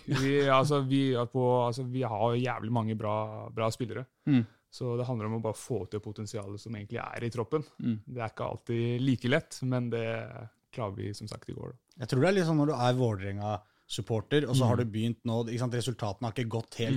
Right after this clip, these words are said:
Speaker 1: Mm.
Speaker 3: eh, den veien man ønsker den siste tida, spillet har vært så som så, eh, og man begynner kanskje å tenke, kanskje ikke laget vårt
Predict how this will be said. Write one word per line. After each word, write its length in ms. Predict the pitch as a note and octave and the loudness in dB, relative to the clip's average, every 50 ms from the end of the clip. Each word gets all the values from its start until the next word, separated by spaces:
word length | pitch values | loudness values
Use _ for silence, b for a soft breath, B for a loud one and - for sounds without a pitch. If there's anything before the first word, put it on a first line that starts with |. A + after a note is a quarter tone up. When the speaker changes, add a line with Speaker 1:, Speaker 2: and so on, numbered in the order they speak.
| A#2+ A2 | 0 0
Speaker 1:
Mm. 40 | A2+ | 0
Speaker 3:
eh, 80 | A#2+ A#2 | 0 0
den 140 | A2+ A#2 A#2 | 0 0 0
veien 160 | A2 G2+ G#2 | 0 0 0
man 140 | A2+ A#2+ A#2 | 0 -2 -2
ønsker 300 | A#2+ A#2 G2+ - - A2+ | -4 -6 -6 -6 -6 -6
den 80 | A2+ G2+ | -6 -4
siste 280 | A#2 A2 - - A2 | -4 -6 -6 -8 -8
tida, 260 | - A#2 A2 A#2 B2 | -6 -4 -2 0 0
spillet 280 | B2 - - A#2 G#2 A2 | 0 -2 -2 -2 0 2
har 100 | A2 A2+ | 2 2
vært 160 | A2 A2 - | 2 0 0
så 180 | - A2+ G#2 G2 | -4 -4 -4 -4
som 160 | - A#2 A#2 | -4 -4 -4
så, 280 | A2+ - - A#2 B2 B2+ b b b b b b b b - | -4 -2 0 0 0 0 b b b b b b b b -4
eh, 240 | A#2 A#2+ A#2+ A#2+ A#2+ - | -2 0 2 2 0 2
og 80 | C3+ | 2
man 120 | C#3+ D3 C#3 | 4 4 6
begynner 200 | D3 C3 B2+ B2+ | 6 6 6 4
kanskje 240 | C3+ C3 G#2+ - A#2+ | 4 2 0 0 -2
å 20 | |
tenke, 360 | - C3 A2 F#2+ - A#2+ A#2 A2+ | -2 -2 -2 -2 -2 -2 -2 0
kanskje 260 | - F3 C#3 - G2+ | 0 0 0 0 -2
ikke 100 | - A#2 | -2 -2
laget 300 | G#2 F#2+ F2+ F2+ F2 G2 | -2 -2 -4 -4 -6 -4
vårt 220 | G#2 G2+ F#2+ - | -2 -4 -4 -4